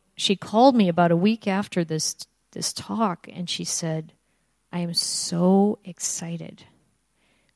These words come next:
because I'm using mindfulness to work with these cravings for sugar, and it's working. And I can withstand it, and I don't have to eat it."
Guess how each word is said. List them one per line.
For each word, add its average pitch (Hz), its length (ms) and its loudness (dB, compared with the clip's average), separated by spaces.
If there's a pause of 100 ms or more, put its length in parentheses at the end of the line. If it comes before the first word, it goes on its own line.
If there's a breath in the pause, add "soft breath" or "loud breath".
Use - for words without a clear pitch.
because 175 300 -2
I'm 170 120 -4
using 196 360 6
mindfulness 170 1000 0
to - 140 -4
work 170 320 2
with 180 200 -2
these 165 280 -6 (200)
cravings 170 580 -2
for - 160 -4
sugar, - 480 -6 (1160)
and 170 120 -2
it's 151 160 -6
working. 170 500 2 (1200)
And 170 200 -6
I 202 160 0
can 196 260 2
withstand 185 680 2
it, - 260 -2 (840)
and 170 160 -8
I 175 100 -2
don't 196 280 6
have 185 300 4
to 165 120 -6 (520)
eat 202 220 6
it." - 240 4